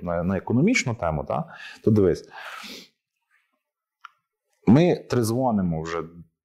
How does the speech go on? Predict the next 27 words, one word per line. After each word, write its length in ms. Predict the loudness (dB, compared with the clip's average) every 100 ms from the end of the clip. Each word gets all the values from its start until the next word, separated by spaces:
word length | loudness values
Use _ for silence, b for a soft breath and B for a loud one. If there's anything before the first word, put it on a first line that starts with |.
| _ _ _ _
ну, 200 | 4 4
напевно, 460 | 2 2 0 0 0
років 300 | -2 -4 -4
двадцять 540 | 0 0 0 -4 -4
про 120 | -10 -4
те, 160 | -4
що 120 | -4
бляха-муха, 640 | -2 0 -2 -2 -2 -2 -6
ми 120 | -8
сировинний 560 | -6 -2 -2 -2 -4 -4
придаток, 720 | -4 0 0 -2 -6 -8 _
давай 220 | 0 0 0
щось 160 | -4
з 40 | -6
тим 200 | -4 -2
робити. 380 | -2 -4 -6 _ _ _ _ _ _ _ _ _ _ _ _ 0
М, 380 | 2 4 2 -2 0
так, 400 | 0 0 -12 -20 _ -20 -4
кроки 520 | 0 2 2 -2 -2 -8 _ 2
різні 420 | 4 4 2 0
робилися 540 | -2 -2 -2 -2 -2
різними 360 | -2 0 0 0
урядами, 640 | 0 -2 -2 -2 -2 -4 B B B B
але 200 | 2 2
сказати, 500 | 2 -2 -2 -2 -2
що 280 | -4 -4 -2 0 0 0 0 0
х-, 100 | -4